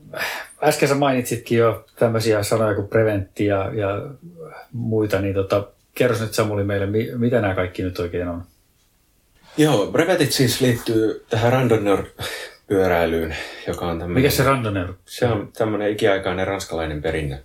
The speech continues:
Speaker 2: Se
Speaker 1: Okei.
Speaker 2: tuolta tuhat yhdeksänsataa-luvun alusta tai tuhatkahdeksansataaluvun lopusta juontaa juurensa. Se oli aluksi tämmönen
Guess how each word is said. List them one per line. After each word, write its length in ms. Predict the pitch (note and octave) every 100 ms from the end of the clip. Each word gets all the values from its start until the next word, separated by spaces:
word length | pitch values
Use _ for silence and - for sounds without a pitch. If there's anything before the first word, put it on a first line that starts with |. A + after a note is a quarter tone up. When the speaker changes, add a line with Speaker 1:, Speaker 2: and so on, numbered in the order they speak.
| _
Speaker 2:
Se 100 | -
Speaker 1:
Okei. 320 | E2 G#2 - _ - - - - -
Speaker 2:
tuolta 480 | G2+ G#2 G2+ E2 - - - _ -
tuhat 220 | A2+ A#2
yhdeksänsataa-luvun 960 | A#2 G#2+ - G2 - E2+ E2+ D#2 D2+ - _
alusta 400 | F#2 F2+ F2 - - - - _ _
tai 140 | - E2+
tuhatkahdeksansataaluvun 1080 | G2 G2+ F2+ F2 - F#2 - D2 D#2 D2 E2+
lopusta 440 | - C2+ - - - - - - - - _ -
juontaa 360 | E2+ D#2+ E2+ E2
juurensa. 500 | D2+ D2+ D2+ C#2+ -
Se 240 | - E2
oli 380 | D#2+ D#2 C#2 - _ _ -
aluksi 320 | G#2+ G#2 -
tämmönen 480 | F#2 F2 E2+ E2+